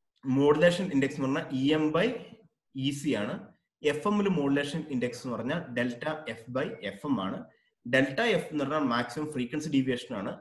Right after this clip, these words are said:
അതായത് K into ഇ എം ആണ്. ഇനി എ എമ്മിലെ, ഏർ, ഇത് transmission power എന്ന് പറഞ്ഞാൽ പി സി into one plus M square by two-ഉം band വിഡ്ത് ടു എഫ് എമ്മും ആണ്.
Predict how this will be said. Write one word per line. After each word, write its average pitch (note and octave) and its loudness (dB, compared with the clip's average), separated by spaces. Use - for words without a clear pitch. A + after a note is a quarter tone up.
അതായത് A#2+ -2
K D#3+ 6
into C#3 2
ഇ D3+ -2
എം A2 2
ആണ്. E2+ -10
ഇനി D#3+ 0
എ D#3 8
എമ്മിലെ, A3+ 4
ഏർ, C3+ 0
ഇത് C#3 6
transmission E3+ 4
power D#3 6
എന്ന് D3 2
പറഞ്ഞാൽ E3 2
പി D3+ -2
സി - -4
into D#3+ 0
one C3+ 2
plus D3+ -2
M - 0
square C#3 0
by C3+ 4
two-ഉം C3+ -2
band D3 6
വിഡ്ത് F3+ -2
ടു C#3 6
എഫ് - 2
എമ്മും C3 0
ആണ്. F2 -10